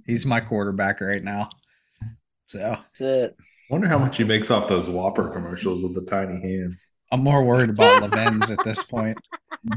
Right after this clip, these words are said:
Speaker 1: He's spending
Speaker 2: You
Speaker 1: too
Speaker 2: do
Speaker 1: much
Speaker 2: have
Speaker 1: time
Speaker 2: to ask
Speaker 1: doing
Speaker 2: the
Speaker 1: men.
Speaker 2: question if, if those hands
Speaker 4: Nick,
Speaker 2: were a
Speaker 4: how do you
Speaker 2: little
Speaker 4: even know
Speaker 2: bigger.
Speaker 4: about the tiny hands being up there in Erie? <laughs>
Speaker 3: 'Cause of the internet.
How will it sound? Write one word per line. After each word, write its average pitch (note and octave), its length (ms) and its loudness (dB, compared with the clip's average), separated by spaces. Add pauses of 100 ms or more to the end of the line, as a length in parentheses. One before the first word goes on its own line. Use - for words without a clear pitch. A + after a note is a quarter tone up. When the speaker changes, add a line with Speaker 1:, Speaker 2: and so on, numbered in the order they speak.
(800)
Speaker 1:
He's C3+ 160 2
spending C3+ 280 4
Speaker 2:
You A2+ 60 4
Speaker 1:
too D3+ 140 4
Speaker 2:
do - 60 8
Speaker 1:
much F#3 140 10
Speaker 2:
have F3+ 100 4
Speaker 1:
time C#3+ 80 0
Speaker 2:
to F3 60 8
ask F3 380 4
Speaker 1:
doing - 20 -4
Speaker 2:
the - 60 2
Speaker 1:
men. - 80 -6
Speaker 2:
question B2+ 560 2
if, - 320 -8 (180)
if A#2+ 180 -8
those C#3+ 260 2
hands D3 260 0
Speaker 4:
Nick, D4 180 4
Speaker 2:
were C#3 60 2
a - 40 6
Speaker 4:
how D#4+ 120 6
do - 60 6
you A4 80 8
Speaker 2:
little D#4+ 140 10
Speaker 4:
even C4+ 100 6
know C4+ 120 8
Speaker 2:
bigger. C#4 100 10
Speaker 4:
about E3 260 4
the E3 60 0
tiny C#3+ 420 0
hands B2 420 0
being C3 200 -2
up C3+ 140 -2
there B2+ 180 2
in A#2+ 80 -4
Erie? A#2 520 -4 (120)
<laughs> - 140 -20
Speaker 3:
'Cause A#2+ 120 2
of C3+ 200 6
the A#2+ 180 8
internet. A2 420 2